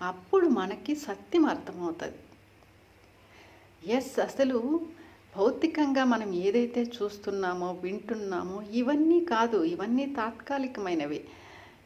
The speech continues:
ఇవి సత్యం కాదు. సత్యం అంటే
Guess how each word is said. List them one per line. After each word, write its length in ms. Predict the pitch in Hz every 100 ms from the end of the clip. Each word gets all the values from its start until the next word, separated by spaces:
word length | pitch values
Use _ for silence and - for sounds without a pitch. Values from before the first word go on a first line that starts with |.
| _ _ _ - -
ఇవి 240 | 170 214 269
సత్యం 540 | 233 208 - 277 269
కాదు. 400 | 262 190 208 - - - - - - - - - - - -
సత్యం 520 | - 151 - - 294
అంటే 580 | 269 220 - 247 294 339